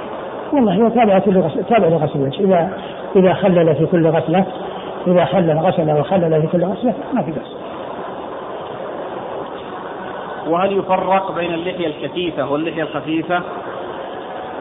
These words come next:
Speaker 1: معلوم اللحية الخفيفة ما تحتاج إلى تخليل لأن الماء يصل إليها،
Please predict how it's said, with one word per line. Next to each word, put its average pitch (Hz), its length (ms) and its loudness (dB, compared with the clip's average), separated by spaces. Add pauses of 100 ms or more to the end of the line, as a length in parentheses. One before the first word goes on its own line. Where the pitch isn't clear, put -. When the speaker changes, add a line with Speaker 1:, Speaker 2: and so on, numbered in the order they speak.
(220)
Speaker 1:
معلوم 262 380 8
اللحية 175 360 6
الخفيفة 196 520 4
ما 262 140 6
تحتاج 170 260 2
إلى 160 180 6
تخليل 151 360 2
لأن 185 220 6
الماء 208 320 6
يصل 190 140 2
إليها، 170 460 6